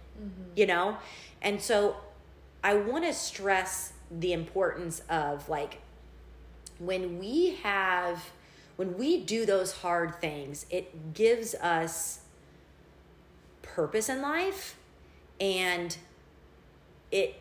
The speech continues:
Speaker 2: we go to bed, we lay our head on the pillow saying, like, with no regrets for that
Speaker 1: Mm-hmm.
Speaker 2: day. Like,
Speaker 1: Mm-hmm.
Speaker 2: "I truly did the best that I could today, and that feels fucking good."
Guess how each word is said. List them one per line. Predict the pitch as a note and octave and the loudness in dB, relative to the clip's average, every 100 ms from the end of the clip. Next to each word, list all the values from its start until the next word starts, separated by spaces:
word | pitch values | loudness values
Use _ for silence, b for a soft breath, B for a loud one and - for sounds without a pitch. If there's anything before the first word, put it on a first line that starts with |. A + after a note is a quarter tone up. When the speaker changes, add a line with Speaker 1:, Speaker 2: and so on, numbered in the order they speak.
| - | -14
Speaker 2:
we | F3 F3 A3+ D4 B3+ | -10 -6 -2 -2 4
go | A3 G#3+ | 6 6
to | G3+ | 4
bed, | E3 F3 D3 D3 | 4 2 2 0
we | F3+ | -2
lay | F#3 G3+ A3+ | 0 2 2
our | B3 | 0
head | A3 A3 F#3+ E3 - | -2 0 2 2 -2
on | E3+ E3+ | -4 -4
the | |
pillow | E3+ F3+ D3+ C#3 C#3+ | -4 -2 0 0 -4
saying, | - D#3 D3+ D3 C#3 D3 - - - | -4 -4 -4 -8 -10 -12 -14 -12 -2
like, | D#3+ F#3+ | -2 0
with | F#3+ G3 | -4 -2
no | F#3 F3+ | -4 -2
regrets | D#3+ C#3 B2 - - | -2 -2 -6 -10 -8
for | - | -6
that | C3 F#3+ | -6 -8
Speaker 1:
Mm-hmm. | - - | -8 -10
Speaker 2:
day. | - - | -14 -4
Like, | E3 D3 | 0 0
Speaker 1:
Mm-hmm. | - B B B - G3+ | -2 B B B -4 -2
Speaker 2:
"I | |
truly | G#3+ - B3+ C4 C#4 | -2 -2 0 0 -2
did | G#3 F#3+ F#3 D#3 | 2 4 4 2
the | |
best | D#3 D3 - | -4 -6 -6
that | D3 | -6
I | C3+ | -6
could | - C#3+ C3+ | -4 -4 -4
today, | D3+ E3 F3 F3+ B B - | -2 -2 -2 -6 B B -6
and | F3+ | -2
that | F3+ G3 - | 0 -2 -2
feels | F#3 E3+ D#3+ | 0 2 0
fucking | - D3 B2+ C#3 B2+ | -4 -4 -4 -8 -8
good." | C3 A#2 | -6 -8